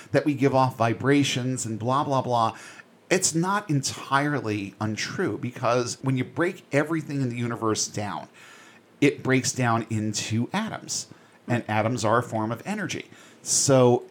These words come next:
to that extent, it's true. But when you start applying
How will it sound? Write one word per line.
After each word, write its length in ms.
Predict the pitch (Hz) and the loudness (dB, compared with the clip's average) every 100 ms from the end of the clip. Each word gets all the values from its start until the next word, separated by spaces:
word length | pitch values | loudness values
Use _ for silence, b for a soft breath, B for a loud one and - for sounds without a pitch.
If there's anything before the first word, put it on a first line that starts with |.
| - | 0
to 140 | 151 | 2
that 300 | - 135 214 | 2 -4 -4
extent, 440 | 233 - 147 120 | -4 -4 -2 -2
it's 200 | 104 - | -2 -4
true. 500 | - - - - - - B B B | -6 -6 -4 -4 -4 -8 B B B
But 200 | 139 - | 0 0
when 180 | 139 147 | 2 0
you 140 | 160 | 0
start 680 | 160 - - - 151 143 - | -2 -2 -2 2 6 6 2
applying 580 | 127 - 165 156 139 123 | -4 -6 2 4 4 0